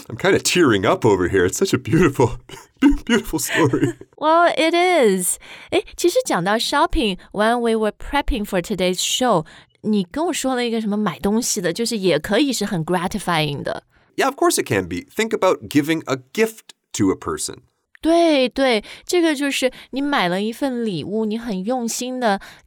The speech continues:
Speaker 2: 为人家准备了一份礼物，然后他看到以后非常的喜欢，里面有你的心意，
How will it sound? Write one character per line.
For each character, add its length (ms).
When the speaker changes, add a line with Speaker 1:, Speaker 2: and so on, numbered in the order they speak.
Speaker 2:
为 160
人 100
家 160
准 240
备 160
了 160
一 80
份 320
礼 160
物， 320
然 100
后 80
他 120
看 260
到 160
以 120
后 140
非 460
常 260
的 80
喜 220
欢， 260
里 100
面 180
有 120
你 160
的 100
心 400
意， 240